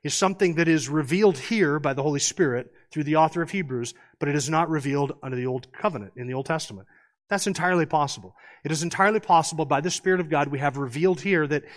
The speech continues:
Esau was an immoral man, even though that is not revealed in the Old Testament.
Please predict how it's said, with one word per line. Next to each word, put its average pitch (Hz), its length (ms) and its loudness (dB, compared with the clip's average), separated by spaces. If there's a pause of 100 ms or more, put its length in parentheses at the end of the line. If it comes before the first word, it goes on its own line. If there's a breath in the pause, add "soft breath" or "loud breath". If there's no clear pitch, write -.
Esau 165 380 4
was 175 320 2
an 180 140 -2
immoral 170 420 2
man, 147 280 0
even 156 220 -2
though 156 140 2
that 160 220 2
is 139 120 -6
not 170 280 0
revealed 147 400 -2 (280 loud breath)
in 151 120 -2
the 143 100 0
Old 135 160 -2
Testament. 120 480 -4